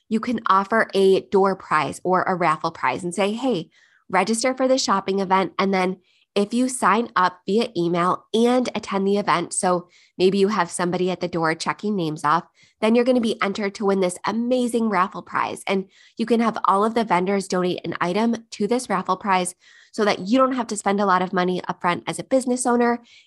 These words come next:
And it's also one little extra way to advertise and give shout outs to the participating vendors. So this is going to be a win-win-win situation. So people are going to get reminded via email to attend the event.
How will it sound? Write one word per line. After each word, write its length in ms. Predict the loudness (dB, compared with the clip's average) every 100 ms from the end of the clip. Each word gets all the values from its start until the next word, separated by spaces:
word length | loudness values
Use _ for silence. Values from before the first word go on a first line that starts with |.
| _
And 120 | 0 2
it's 140 | 0 0
also 360 | 0 2 2
one 320 | 2 2 2
little 280 | 2 0 0 0
extra 360 | -4 -4 -2
way 340 | 0 2 0 -2
to 320 | -2 0 0 2
advertise 720 | 2 2 -2 0 0 2 0 -2
and 220 | -2 -2 _ _ _
give 160 | -4 -2
shout 220 | 0 2
outs 300 | 2 0 -4
to 300 | -4 0 0 0
the 160 | -2 -4
participating 800 | -4 -4 -6 -8 -6 -4 -4 -2
vendors. 520 | -2 -2 -8 -12 -18 _ _ -20 -20 -20 -4
So 360 | 2 4 4 2
this 160 | 0 2
is 160 | 0
going 180 | 2 2
to 80 | 2
be 300 | 0 -2 -2 -2
a 80 | 0
win-win-win 840 | 4 4 6 4 4 2 0 0
situation. 720 | -4 -4 -2 -2 -2 -6 -10 -14 _ _ -20 -20 -6
So 460 | 2 4 4 2 0
people 260 | 0 4
are 140 | 4 4
going 180 | 2
to 80 | 2
get 160 | 2 0
reminded 500 | 0 2 2 0 -2
via 220 | -2 -2
email 300 | 0 0 0
to 160 | -2 -6
attend 380 | -6 -4 -4 0
the 80 | 0
event. 340 | 0 -2